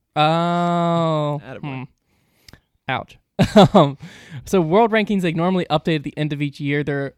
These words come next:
Speaker 1: they're, the updating thing is, um, they're adding a drop in. So for instance, um, there, I can't remember the exact categories, but there's, like, five. One is your player ranking. One is how you finished at Worlds. One is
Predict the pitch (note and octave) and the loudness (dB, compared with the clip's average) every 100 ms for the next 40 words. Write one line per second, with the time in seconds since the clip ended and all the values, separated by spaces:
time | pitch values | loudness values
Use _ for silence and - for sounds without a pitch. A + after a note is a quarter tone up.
0 | - C#3 C#3+ C#3 C3+ C3+ D3+ D3 E3+ - | -20 -10 -6 -4 -6 -8 -8 -6 -6 -4
1 | E3+ D#3+ C#3+ D3+ D3+ D3 - D3+ C#3 - | -4 -4 -4 -2 -2 -4 -4 -4 -4 -6
2 | C#3 C3 C3 C3 - D3 C#3 C3+ C3+ C3+ | -6 -4 -6 -8 -8 -4 -2 -2 -2 -6
3 | C#3+ - D3 D#3 D3 C#3 D3 C3 - A#2+ | -8 -8 -4 -2 -2 -6 -6 -6 -8 -16
4 | - _ _ _ _ - D3 - C#3+ D#3 | -18 _ _ _ _ -4 -2 -2 -6 -4
5 | D#3+ - E3 D3+ - D3+ C#3 C#3 C#3+ C#3 | -6 -4 -6 -6 -10 -6 -4 -6 -6 -6
6 | C#3 D3 - F#3 F3+ E3+ D#3 C#3+ D#3 C#3+ | -8 -12 -10 -6 -4 -2 -4 -4 -6 -6
7 | D#3+ D#3 D#3 D3+ - C#3+ C3+ - - D#3 | -8 -6 -4 -6 -8 -12 -14 -12 -4 -2
8 | E3 E3 D3 D3+ E3 E3 D3+ C#3+ C#3+ - | 0 -2 -2 -2 0 -2 -6 -6 -8 -6
9 | D#3 D#3 D#3 D3 D#3 C#3+ C#3+ D3+ D3 - | -4 -4 -4 -6 -6 -6 -4 -4 -4 -6
10 | D3 C#3 D3+ D3 - C#3 D3 D3 D3 C#3+ | -8 -8 -8 -10 -10 -10 -6 -2 -2 -4
11 | C#3 D3 D3 C#3+ C#3 C3+ | -6 -6 -6 -6 -8 -8